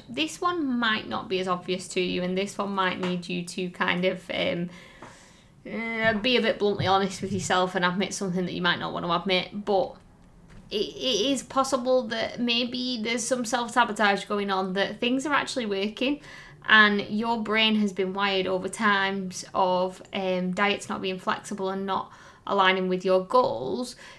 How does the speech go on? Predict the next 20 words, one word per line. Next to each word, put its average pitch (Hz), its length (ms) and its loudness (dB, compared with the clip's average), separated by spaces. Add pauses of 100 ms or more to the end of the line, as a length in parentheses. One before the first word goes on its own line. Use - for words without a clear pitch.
(140)
to 220 600 0 (920)
create 262 460 6
this 220 120 -4
belief 220 440 -2
that - 100 -8
you 190 180 -4
always 190 300 2
fail 190 220 0
at - 100 -4
some 180 200 -2
point. 175 340 -4 (880)
And 196 580 6 (640)
you 214 540 0
then 214 260 4
go 190 180 4
into 196 280 -2
the 196 100 0
mode 190 340 2
of, 180 280 2 (340)
"Well, 214 360 8